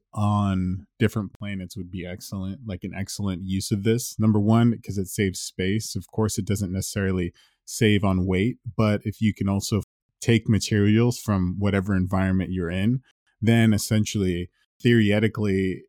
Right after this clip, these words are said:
if you lighten the load of the material you're printing from, then all you need is kind of the printer itself. So I think that would be an excellent use case for it.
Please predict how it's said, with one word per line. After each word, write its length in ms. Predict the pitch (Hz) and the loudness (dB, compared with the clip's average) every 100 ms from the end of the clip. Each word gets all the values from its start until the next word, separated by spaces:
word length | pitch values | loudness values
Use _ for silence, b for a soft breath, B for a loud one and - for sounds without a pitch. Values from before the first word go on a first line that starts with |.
| _ | _
if 340 | 113 101 - - | -10 -10 -12 -12
you 220 | 131 104 104 | -4 -2 2
lighten 300 | 107 123 110 | 2 2 2
the 80 | 107 | 2
load 260 | 98 101 | 2 2
of 100 | 101 | 0
the 100 | 92 | -2
material 640 | 92 92 - 101 95 92 90 | -4 -4 -2 0 0 0 -2
you're 320 | 92 98 90 - | -4 -6 -8 -4
printing 400 | 113 110 117 95 | -2 0 -2 -4
from, 560 | - 95 90 110 127 - | -4 -4 -2 0 -2 -2
then 120 | 113 | -2
all 180 | 87 101 | 0 0
you 200 | 101 95 | 2 2
need 300 | 92 95 107 | 2 2 2
is 160 | 104 - | 0 -2
kind 180 | 98 | -6
of 100 | 90 | -6
the 80 | 95 | -6
printer 460 | - 117 104 101 92 | -6 -4 -2 -2 -6
itself. 540 | - - 90 123 _ _ _ | -6 -6 -6 -6 _ _ _
So 400 | - 113 101 95 101 | -2 2 4 2 0
I 80 | 104 | 0
think 200 | 131 123 | 2 2
that 200 | 104 104 | 0 0
would 140 | 101 | -2
be 120 | 95 | -2
an 100 | 90 | -2
excellent 420 | 92 - - 92 | -4 -4 -4 -4
use 240 | 92 98 - | -2 -2 -2
case 260 | 110 117 | -2 -2
for 300 | - 123 120 | -2 -2 -2
it. 120 | 151 | -2